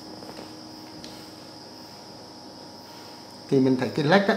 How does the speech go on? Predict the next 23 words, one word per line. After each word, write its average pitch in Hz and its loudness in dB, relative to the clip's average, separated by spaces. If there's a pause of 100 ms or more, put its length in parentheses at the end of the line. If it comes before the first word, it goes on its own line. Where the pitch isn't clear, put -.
thay 160 6
vì 143 8
nó 151 8
nằm 131 6
bên 147 6
trái, 113 2
bây 139 4
giờ 139 8
cái 139 4
lách 160 6
đây, 135 2 (160)
nó 131 0
nằm 120 2
bên 139 4
phải. 107 2 (1080)
À, 117 0
rồi 123 4
mình 131 8
cắt 190 8 (420)
cao 180 12
lên 180 10
một 156 6
xíu 139 6